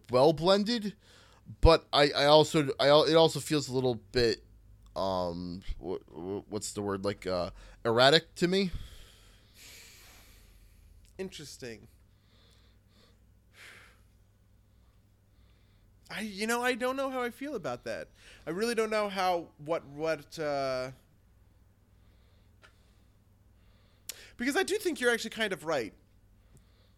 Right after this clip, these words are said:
Speaker 2: that it's a little bit out of the, uh, mold,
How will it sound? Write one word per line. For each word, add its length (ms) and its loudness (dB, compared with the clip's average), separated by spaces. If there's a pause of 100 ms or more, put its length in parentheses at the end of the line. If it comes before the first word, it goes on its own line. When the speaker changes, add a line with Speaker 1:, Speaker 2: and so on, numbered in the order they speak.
(120)
Speaker 2:
that 140 -6
it's 140 -12
a 40 -10
little 160 -8
bit 160 -8
out 240 -4
of 200 -14
the, 280 -12
uh, 220 -10 (3250)
mold, 640 -8